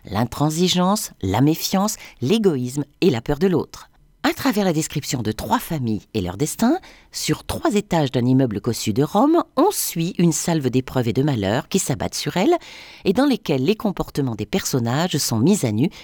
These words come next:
et leur désintégration proche. Les hommes ont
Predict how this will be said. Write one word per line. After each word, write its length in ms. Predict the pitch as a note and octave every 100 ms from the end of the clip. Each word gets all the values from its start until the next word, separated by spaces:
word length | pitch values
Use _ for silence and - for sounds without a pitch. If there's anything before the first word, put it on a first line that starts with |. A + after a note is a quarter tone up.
| - -
et 80 | F3+
leur 180 | C#3 A#2+
désintégration 720 | G3 G#3+ F#3+ D3+ B2+ - C#3+ -
proche. 640 | A#2 - G2 - - - - - - - - -
Les 400 | B3 D4 - C#3+
hommes 280 | C#3 C#3+
ont 100 | B2+